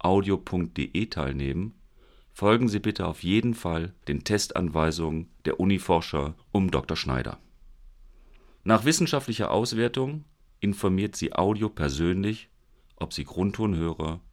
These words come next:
oder Obertonhörer sind. So, und jetzt geht's los. Führen Sie den Test in einem ruhigen Zimmer mit einer Hi-Fi-Anlage durch. Wahlweise mit Kopfhörer oder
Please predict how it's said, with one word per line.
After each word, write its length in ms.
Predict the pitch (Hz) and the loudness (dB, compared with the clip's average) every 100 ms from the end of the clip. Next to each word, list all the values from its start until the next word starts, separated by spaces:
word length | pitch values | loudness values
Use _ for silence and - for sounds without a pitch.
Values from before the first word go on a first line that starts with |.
| _ | _
oder 400 | - 78 87 85 - | -2 0 0 -2 0
Obertonhörer 720 | 92 80 - 71 64 60 58 | 2 2 -2 -4 -6 -8 -10
sind. 340 | 50 50 - - _ - - - - - - - _ - | -10 -14 -14 -20 _ -20 -20 -20 -20 -20 -20 -20 _ -20
So, 240 | - 87 87 | -2 0 2
und 300 | - - 71 | 0 -4 -4
jetzt 240 | 69 - | -4 -4
geht's 260 | - 78 - | -6 -6 -6
los. 320 | 60 - - - _ _ - - - - - - - - - - - - | -8 -10 -14 -20 _ _ -20 -20 -20 -20 -20 -20 -20 -20 -20 -20 -20 -16
Führen 380 | - 180 196 175 | 2 4 6 4
Sie 140 | 139 | 4
den 180 | 113 90 | 2 2
Test 360 | 139 156 - | 0 0 -2
in 160 | - 117 | -2 0
einem 260 | - 98 82 | 2 4 4
ruhigen 540 | 69 107 123 113 110 | 4 4 4 2 0
Zimmer 520 | - 107 104 101 101 - | 2 2 2 2 0 -4
mit 240 | 90 - | -6 -2
einer 320 | 90 85 65 | 0 2 0
Hi-Fi-Anlage 720 | 78 82 - - 67 62 58 58 | -2 -2 -2 -4 -4 -4 -6 -8
durch. 400 | 55 52 - - - - - _ - - - - - - - - - | -10 -12 -16 -20 -20 -20 -20 _ -20 -20 -20 -20 -20 -20 -20 -20 0
Wahlweise 720 | 82 110 120 127 131 135 135 | 4 6 6 4 2 0 -4
mit 220 | - - | -6 -4
Kopfhörer 760 | 104 - - 101 98 107 117 - _ _ _ | -6 -6 -2 2 2 0 -4 -6 _ _ _
oder 520 | - 85 87 92 95 | 0 2 4 2 2